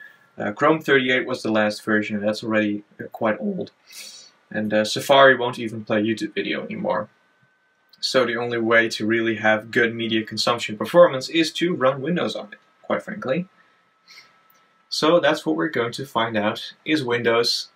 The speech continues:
usable on this two thousand six machine? All right,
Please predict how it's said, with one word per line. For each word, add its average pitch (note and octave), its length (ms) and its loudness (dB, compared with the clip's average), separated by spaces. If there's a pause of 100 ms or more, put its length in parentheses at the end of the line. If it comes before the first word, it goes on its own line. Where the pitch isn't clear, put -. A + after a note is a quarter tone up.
(100)
usable A2 640 -2
on B2 220 -2
this G#2+ 260 -2
two D3+ 120 -4
thousand G#2+ 360 -6
six - 240 -8
machine? - 340 -6 (2250)
All F#3 80 2
right, G3+ 180 -2